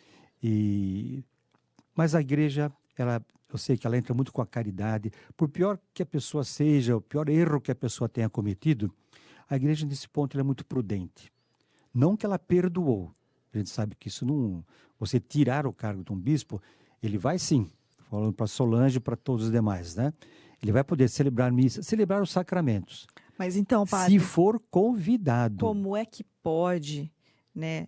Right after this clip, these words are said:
Speaker 2: A, a gente sabe que ainda está na, na, na esfera das suspeitas, mas como é que pode, é, é, alguém que tem tantas suspeitas ainda poder realizar celebrações, sacramentos?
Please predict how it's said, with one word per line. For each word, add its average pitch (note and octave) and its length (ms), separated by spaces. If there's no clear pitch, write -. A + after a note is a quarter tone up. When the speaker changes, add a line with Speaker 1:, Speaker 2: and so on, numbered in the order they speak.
Speaker 2:
A, - 220
a - 20
gente D#3+ 200
sabe F#3 260
que - 100
ainda F#3 280
está F#3+ 280
na, F#3+ 220
na, F3+ 180
na F3 260
esfera F3+ 340
das F#3+ 160
suspeitas, - 1160
mas F3 280
como F#3 320
é F#3 80
que G#3+ 160
pode, E3+ 880
é, - 240
é, D#3+ 360
alguém F3 460
que - 140
tem F#3 340
tantas G#3 440
suspeitas F3 720
ainda F3+ 340
poder G3+ 880
realizar F#3+ 720
celebrações, F3+ 1120
sacramentos? F3 1160